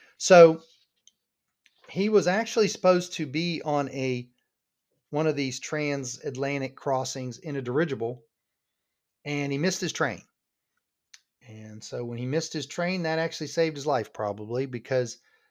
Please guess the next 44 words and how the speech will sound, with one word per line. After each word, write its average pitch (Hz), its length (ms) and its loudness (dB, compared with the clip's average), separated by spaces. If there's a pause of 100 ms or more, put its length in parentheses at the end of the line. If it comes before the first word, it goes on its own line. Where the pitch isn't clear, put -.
(260)
that 156 500 -4
dirigible 143 640 -2
broke 143 340 0
apart - 300 -4
midair, 135 440 -2
killed 131 340 -6
forty-four 135 460 -4
of 123 40 -4
the 110 60 -12
forty-nine 120 460 -8
crew 190 200 -6
members, 147 420 2
and 123 80 -8
he 143 100 -6
lost 131 380 -6
several 139 300 -4
of 110 60 -8
his 107 100 -16
friends 135 480 -4
and 104 100 -12
some 131 180 -6
of 113 60 -10
the 117 60 -10
people 127 320 -8
that 104 120 -8
he 127 280 -12 (680)
worked 156 300 6
with 139 480 2
over 131 240 -2
the 123 100 -6
years. 127 400 -2
So 123 80 -10
he 143 140 -6
was 127 140 -8
upset 127 360 -2
about 123 340 -4
that. 131 280 -4 (1200)
And 143 260 -4
he 135 140 -8
really 247 240 0
wanted 185 320 0
to 127 60 -8
find 156 320 0
something. 143 540 -4